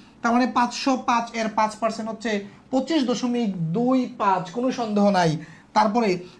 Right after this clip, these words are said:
চারশো পনেরো এর চার পার্সেন্ট কত হবে? চারশো পনেরো আর চার গুণ করে দিবেন। তাহলে গুণ করলে কত? এটাও মুখে মুখে করেন। চারশোকে চার গুণ করলে কত হয় দাদু ভাই? ষোলোশো। আর পনেরোকে চার গুণ করলে হচ্ছে ষাট, তার মানে হচ্ছে ষোলোশো,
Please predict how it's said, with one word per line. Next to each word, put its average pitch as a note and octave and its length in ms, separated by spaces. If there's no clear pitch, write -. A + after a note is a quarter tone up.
চারশো A3 680
পনেরো C4+ 360
এর F#3+ 80
চার G#3 220
পার্সেন্ট F3+ 420
কত F#3 180
হবে? E3+ 480
চারশো A3+ 420
পনেরো A#3 280
আর F#3 140
চার G3+ 160
গুণ G3 220
করে G#3 160
দিবেন। G3 360
তাহলে G3 160
গুণ A3 180
করলে A#3+ 260
কত? A3+ 100
এটাও B3 140
মুখে B3 180
মুখে A#3 260
করেন। A#3 240
চারশোকে B3 380
চার A#3 220
গুণ B3 140
করলে A#3+ 240
কত A#3+ 100
হয় A#3 120
দাদু A3 200
ভাই? B3+ 200
ষোলোশো। C#4+ 400
আর F3+ 160
পনেরোকে C#4+ 300
চার A#3+ 140
গুণ A3 160
করলে G#3 220
হচ্ছে G3+ 360
ষাট, C4+ 300
তার G3 100
মানে G3 140
হচ্ছে G3+ 160
ষোলোশো, B3 640